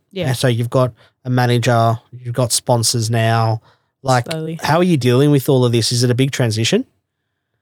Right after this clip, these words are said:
Speaker 1: Not, I mean, 'cause my manager's Tom Williamson, I've been with him since I was six years old. So
Speaker 2: Right.
Speaker 1: that, we have that close connection where you can just S M S, "I need this, he needs that." So we back and forth, get that through.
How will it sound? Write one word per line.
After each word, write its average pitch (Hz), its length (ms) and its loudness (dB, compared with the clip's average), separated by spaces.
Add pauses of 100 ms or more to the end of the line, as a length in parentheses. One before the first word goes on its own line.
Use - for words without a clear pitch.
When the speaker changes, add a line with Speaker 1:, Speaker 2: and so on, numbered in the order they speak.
(680)
Speaker 1:
Not, 277 400 0 (240)
I 226 80 -4
mean, 240 300 0
'cause 240 300 2
my 233 120 4
manager's 190 500 0
Tom 175 200 0
Williamson, 165 480 0
I've 160 120 -2
been 160 160 -2
with 160 140 -2
him 160 160 -2
since 156 280 -6
I 139 100 -6
was 143 280 -8 (240)
six - 300 -8
years 151 180 -6
old. 147 300 -4
So 170 400 0
Speaker 2:
Right. 165 100 -6 (260)
Speaker 1:
that, 185 360 0
we 185 100 -2
have 175 220 0
that 165 260 -2
close 165 240 -2
connection 160 420 -4
where 160 140 0
you 156 80 -4
can 160 100 -4
just 160 280 -4
S 170 180 -6
M 156 80 -2
S, 151 240 -4
"I 156 40 -6
need 151 200 -4
this, 151 280 -4
he 160 100 -6
needs 151 240 -4
that." 147 360 -4
So 160 200 -8
we 156 140 -4 (340)
back 170 200 -6
and 165 140 -2
forth, 160 340 -2
get 156 180 -10
that 156 220 -4
through. 156 300 -4